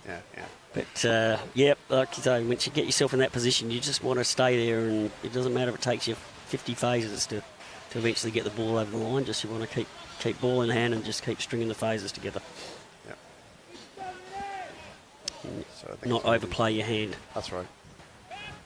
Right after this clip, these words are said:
Speaker 1: As I say, easy, easy from here, isn't it, mate?
Speaker 2: Yeah,
Speaker 1: That's the
Speaker 2: absolutely.
Speaker 1: <laughs> Yeah.
Speaker 2: Yeah, I've never, I've never been known to get,
Speaker 1: Oh.
Speaker 2: get white light fever, white line fever, and, you
Speaker 1: No.
Speaker 2: know.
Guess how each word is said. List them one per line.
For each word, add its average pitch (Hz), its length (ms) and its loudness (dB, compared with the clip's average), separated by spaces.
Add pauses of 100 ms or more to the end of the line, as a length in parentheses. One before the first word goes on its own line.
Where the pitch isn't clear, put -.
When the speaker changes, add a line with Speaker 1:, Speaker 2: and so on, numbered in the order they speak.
(960)
Speaker 1:
As 95 120 -4
I 95 40 -6
say, 92 260 -4
easy, 95 260 -6 (180)
easy 113 180 -4
from 90 200 -8
here, 98 240 -2
isn't 92 160 -4
it, 92 80 -10
mate? 92 140 0
Speaker 2:
Yeah, 113 160 6
Speaker 1:
That's 127 340 4
the 165 80 6
Speaker 2:
absolutely. - 600 2
Speaker 1:
<laughs> 143 240 4 (1040)
Yeah. 92 200 -4 (260)
Speaker 2:
Yeah, 139 100 6
I've 131 140 4
never, 120 200 4
I've 123 180 8
never 135 220 8
been 98 200 -2
known 101 160 -2
to - 40 -2
get, 156 100 4
Speaker 1:
Oh. 170 280 6
Speaker 2:
get 127 160 4
white 123 200 8
light 113 180 4
fever, 113 280 4
white 120 240 4
line 107 160 4
fever, 104 380 0
and, 98 140 -2
you 90 80 -10
Speaker 1:
No. 87 100 -2
Speaker 2:
know. 90 120 -2